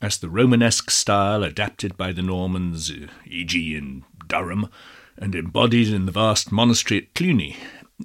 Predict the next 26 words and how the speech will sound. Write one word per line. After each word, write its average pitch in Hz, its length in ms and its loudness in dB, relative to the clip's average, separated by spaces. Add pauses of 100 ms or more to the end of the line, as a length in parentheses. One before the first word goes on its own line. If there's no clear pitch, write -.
(160)
gave 127 300 6
way 110 320 4
to - 120 -6
the 101 140 -2
new 101 300 0
Gothic - 440 -6
fashion, 78 540 -8 (480)
which 95 220 -8
was 82 120 -6
pioneered 87 1040 -4
at - 320 -12
Saint-Denis 87 720 -4
in 80 140 -12
Paris, 123 500 2 (960)
and 165 140 8
then 160 100 12
developed 127 460 6
into 90 160 -4
such - 360 -6
wonderful 92 380 -4
cathedrals 85 720 4
as 71 140 -10
Chartres. - 640 -4 (1300)
Further 82 320 -6
south, 120 420 0 (640)
Arab 110 480 4